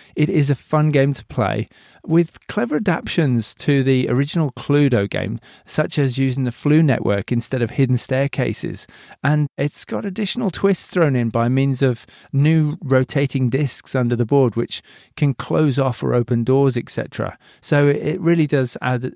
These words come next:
um, new elements to it, and it definitely has a fresh feel. So overall, I'd give it seven out of ten, 'cause Annie has wanted to play this loads recently. So, there you have it. Ticket to Ride,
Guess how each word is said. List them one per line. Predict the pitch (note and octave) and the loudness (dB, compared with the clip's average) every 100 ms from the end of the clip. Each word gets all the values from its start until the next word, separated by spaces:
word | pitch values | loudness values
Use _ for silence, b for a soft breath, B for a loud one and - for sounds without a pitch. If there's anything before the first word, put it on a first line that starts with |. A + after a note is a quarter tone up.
| - | -6
um, | B2+ A#2 A2 | -4 -2 0
new | A#2 B2 | 2 4
elements | A#2+ C#3 C3+ - | 4 4 2 0
to | A2+ | -4
it, | G#2 - | -4 -4
and | D3 | -6
it | E3 | -4
definitely | F3+ E3+ F3 | -4 -2 0
has | B2 B2 | 0 0
a | A#2 | -2
fresh | - A#2+ - | -4 -6 -6
feel. | - B2 A2 - _ B B B | -4 -4 -2 -6 _ B B B
So | - D3+ D3 - _ _ - | 0 4 4 0 _ _ 2
overall, | E3+ C#3+ C3 B2+ | 4 6 4 4
I'd | B2+ | 2
give | B2 A#2 | 0 -2
it | - | -4
seven | - A#2 G#2 | -2 -2 0
out | G#2 G2+ | 0 0
of | G2 | -2
ten, | - G2+ F#2 | 0 0 0
'cause | - A2 - B B B _ | -2 -2 -4 B B B _
Annie | - B2+ A#2+ | -2 2 2
has | G#2+ | 2
wanted | A2+ A2 | -2 -4
to | F#2+ | -6
play | G#2+ G2 | -4 -4
this | G2+ G2 | -4 -4
loads | G#2+ G2+ G2+ - | -4 -2 -4 -4
recently. | G2 - G#2+ F2 _ _ b b | -6 -4 -8 -8 _ _ b b
So, | - E3 D3 A#2 _ b b b - | -4 2 2 0 _ b b b -2
there | D#3 | 2
you | D#3 C#3 | 4 2
have | F#3 | 2
it. | E3+ - b b b b b b b b b b b _ | 0 -4 b b b b b b b b b b b _
Ticket | - F#3+ F3+ | 0 0 0
to | D3 | 0
Ride, | D3 F#3 G#3+ | 0 0 -4